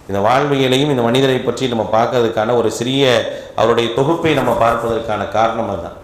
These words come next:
சரியான ஒரு இஸ்லாமிய புரிதல் ஒரு மனிதன்கிட்ட எங்க கொண்டு போய் ஒரு மனுஷனை கொண்டு போய் வைக்குது. ஒரு பணி-, தனி மனிதனால எவ்வளோ பெரிய விஷயங்களை சாதிக்க முடிஞ்சா, நம்ம ஒட்டுமொத்தமாக இருந்தா நம்ம எவ்வளோ விஷயங்களை சாதிக்கலாம். ஆனா நம்ம என்ன செய்யறது இல்லைன்னா,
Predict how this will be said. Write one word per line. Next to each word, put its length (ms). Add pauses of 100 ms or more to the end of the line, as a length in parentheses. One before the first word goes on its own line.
(480)
சரியான 560
ஒரு 120
இஸ்லாமிய 520
புரிதல் 540
ஒரு 140
மனிதன்கிட்ட 800
எங்க 280
கொண்டு 220
போய் 100
ஒரு 180
மனுஷனை 260
கொண்டு 180
போய் 160
வைக்குது. 280 (800)
ஒரு 160
பணி-, 460
தனி 220
மனிதனால 800
எவ்வளோ 400
பெரிய 200
விஷயங்களை 460
சாதிக்க 400
முடிஞ்சா, 480 (1700)
நம்ம 200
ஒட்டுமொத்தமாக 720
இருந்தா 200
நம்ம 160
எவ்வளோ 200
விஷயங்களை 460
சாதிக்கலாம். 460 (320)
ஆனா 180
நம்ம 240
என்ன 180
செய்யறது 300
இல்லைன்னா, 280